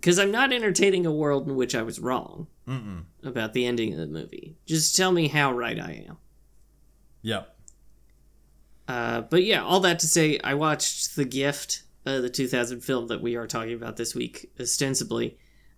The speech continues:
Speaker 1: uh, this morning over breakfast.
Speaker 2: Nice.
Speaker 1: How was, how was your watch?
Speaker 2: You tricked me, is how my watch
Speaker 1: Mm-hmm.
Speaker 2: was. Um,
Speaker 1: Uh, okay, we gotta talk about this.
Speaker 2: Yeah,
Speaker 1: 'Cause
Speaker 2: 'cause
Speaker 1: I, I think,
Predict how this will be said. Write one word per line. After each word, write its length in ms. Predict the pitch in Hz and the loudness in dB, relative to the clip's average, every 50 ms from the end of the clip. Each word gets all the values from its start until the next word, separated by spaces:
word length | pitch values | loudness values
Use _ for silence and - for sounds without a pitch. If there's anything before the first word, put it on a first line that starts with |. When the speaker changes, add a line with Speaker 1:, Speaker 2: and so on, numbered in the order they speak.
| _ - - | _ -4 -2
Speaker 1:
uh, 220 | 123 117 117 113 | -2 -2 -2 -2
this 200 | 117 123 120 - | -2 0 2 4
morning 380 | 160 156 151 143 123 82 - - - _ - - | 6 6 6 4 2 -2 -6 -10 -14 _ -8 -4
over 200 | 127 117 120 110 | -4 -2 -2 -2
breakfast. 640 | 110 120 120 117 - - 101 - - - - - - - - - - - - | 0 0 0 0 -2 -6 -8 -4 -4 -4 -4 -6 -10 -20 -20 -20 -20 -12 -8
Speaker 2:
Nice. 1000 | 117 127 131 123 120 110 98 - - - - - - - - - - - - - _ - _ - _ _ - - - _ _ _ _ - - - - - | -6 -4 -2 -2 -4 -4 -4 -4 -2 -2 -2 -2 -4 -6 -8 -8 -10 -12 -14 -16 _ -20 _ -20 _ _ -20 -20 -20 _ _ _ _ -20 -20 -20 -12 -6
Speaker 1:
How 200 | - 147 156 170 | -2 2 4 6
was, 340 | 175 170 147 - - - - | 6 6 6 6 4 4 2
how 140 | 160 170 202 | 2 2 4
was 140 | 196 165 165 | 4 6 6
your 120 | 175 165 | 6 4
watch? 420 | 139 - - - - - - - - - - - - | 4 0 -4 -6 -10 -12 -12 -12 -16 -20 -20 -16 -10
Speaker 2:
You 320 | - 131 170 190 190 170 151 | -4 -2 0 0 0 0 -2
tricked 460 | - - - 208 240 233 240 - - | -2 0 4 4 4 4 2 -4 -6
me, 240 | 117 107 87 - - - - - - _ - - - - _ _ - - - - - - - | -6 -6 -6 -8 -14 -20 -20 -20 -20 _ -20 -20 -20 -20 _ _ -20 -20 -20 -20 -20 -16 -12
is 160 | 107 92 - | -10 -8 -4
how 160 | 117 117 113 | -4 -2 -2
my 180 | 104 98 98 98 | -2 -4 -4 -4
watch 280 | 95 92 92 92 139 | -4 -4 -2 0 2
Speaker 1:
Mm-hmm. 160 | 147 208 349 | 2 2 2
Speaker 2:
was. 400 | 359 101 123 151 151 147 - - - - _ - - - - - - _ _ _ - _ _ _ _ - | 2 0 -2 -6 -8 -8 -10 -12 -16 -20 _ -20 -20 -20 -20 -20 -20 _ _ _ -20 _ _ _ _ -10
Um, 580 | 107 104 101 98 98 98 98 95 95 95 87 - - - - | -6 -6 -4 -4 -4 -6 -6 -8 -8 -10 -12 -16 -20 -20 -18
Speaker 1:
Uh, 80 | 107 - - - - - - - - - - | -16 -16 -18 -18 -20 -20 -20 -20 -16 -10 -8
okay, 220 | 156 147 165 151 | -4 0 0 2
we 120 | 135 139 156 | 2 2 0
gotta 180 | 226 214 208 | 0 0 0
talk 200 | 202 - 269 269 | 0 0 -2 -2
about 220 | 185 143 120 - - | -2 -2 -6 -6 -8
this. 340 | - - - - - - - - _ - | -10 -8 -8 -8 -8 -10 -14 -20 _ -6
Speaker 2:
Yeah, 400 | - 127 135 123 104 90 78 69 - - - - | -4 -2 0 0 -2 -4 -6 -10 -12 -18 -16 -8
Speaker 1:
'Cause 100 | - 123 | -2 0
Speaker 2:
'cause 140 | 143 135 143 | 2 2 2
Speaker 1:
I, 180 | 151 135 - - - | 2 0 0 -4 -6
I 120 | - 135 135 | -4 -4 -4
think, 560 | - - - 269 285 - - - - - - | -4 -2 -2 -2 -2 -2 -6 -10 -12 -14 -14